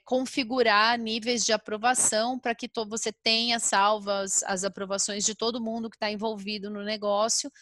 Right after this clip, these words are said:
e só depois que a plataforma tem as aprovações é que aquele agendamento é considerado efetivo pra poder ser publicado no dia em que foi configurado pra ser publicado. Então, se você tiver essas ferramentas, é legal olhar os relatórios delas, mas não se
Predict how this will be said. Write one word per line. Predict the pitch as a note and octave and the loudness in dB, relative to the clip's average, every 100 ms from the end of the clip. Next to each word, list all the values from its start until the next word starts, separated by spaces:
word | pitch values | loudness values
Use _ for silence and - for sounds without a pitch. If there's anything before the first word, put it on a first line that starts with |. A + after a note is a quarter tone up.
| - - | -20 -12
e | - | -4
só | A3 - A3+ A#3 | -2 4 6 6
depois | B3+ - A#3 - - | 4 2 0 0 -2
que | - A#3 | 0 2
a | A3+ | 2
plataforma | A3+ A3+ - G#3 G#3 | 0 -2 -2 -2 -4
tem | G3+ G#3 | -6 -4
as | G#3 | -2
aprovações | G3+ G3+ G3+ G#3 - G#3 G#3+ | -4 -6 -6 -4 -4 -6 -2
é | A3+ A3 | -2 -2
que | - A3 A3 - _ - | -4 -6 -6 -10 _ -4
aquele | G#3 - A3 | -4 2 4
agendamento | G#3+ G#3+ G#3+ G#3+ G#3 G#3+ | 4 2 0 0 0 -6
é | |
considerado | G#3+ G#3 - G3+ G3 G3 | -8 -8 -2 0 2 0
efetivo | G3+ A#3 A3+ - G#3+ G3+ | -2 -4 -2 -2 -2 -8
pra | - | -12
poder | G3+ G3 | -8 -6
ser | G3+ G3+ | -6 -8
publicado | G#3 G3+ - G3 F#3+ | -12 -12 -6 -6 -6
no | G3+ | -10
dia | F#3 G3 G3+ G3 | -8 -6 -4 -4
em | G3 | -6
que | - G3+ | -12 -16
foi | - F#3+ | -6 -6
configurado | F#3+ G3+ - G3+ G3 F#3+ | -6 -10 -8 -2 -2 -2
pra | - G3 | -4 -8
ser | G3 | -8
publicado. | - G#3 A#3 - F3 D#3 D3+ _ - - - | -8 -10 -8 -2 -2 -2 -12 _ -20 -20 -6
Então, | C4+ | -4
se | - E4 | -2 0
você | F#4+ D#4 | 0 0
tiver | - A3 | 0 2
essas | G#3 G3 | 2 0
ferramentas, | - F#3+ F3 A3 C4+ A#3+ G#3 | -2 -2 -2 0 0 -2 0
é | |
legal | A#3 A3 G#3+ B3+ | 0 2 2 2
olhar | C#4 A3+ | 2 0
os | G#3+ | -2
relatórios | G#3 F#3 G3 F#3+ F3+ | -4 -6 -6 -6 -4
delas, | F3+ G3 A#3 | -2 -2 -2
mas | B3+ A#3+ | -4 -4
não | A#3+ B3+ | -4 -2
se | - | -2